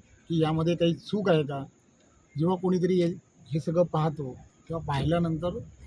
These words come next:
हे साहजिकच आहे की त्याच्या मनावरती हंड्रेड अँड वन पर्सेंट त्याला वाटलं असणार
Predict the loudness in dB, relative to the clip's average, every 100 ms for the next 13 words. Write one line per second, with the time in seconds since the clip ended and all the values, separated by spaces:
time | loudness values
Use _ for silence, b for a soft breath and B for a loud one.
0 | -14 -12 -8 -2 2 4 4 2 -4 -10
1 | -20 -20 _ -20 -10 -2 0 2 2 2
2 | 0 -2 -2 -6 -6 -16 -20 _ -4 2
3 | 2 2 2 0 0 -2 -2 -4 -4 -10
4 | -8 -4 -4 -4 0 0 0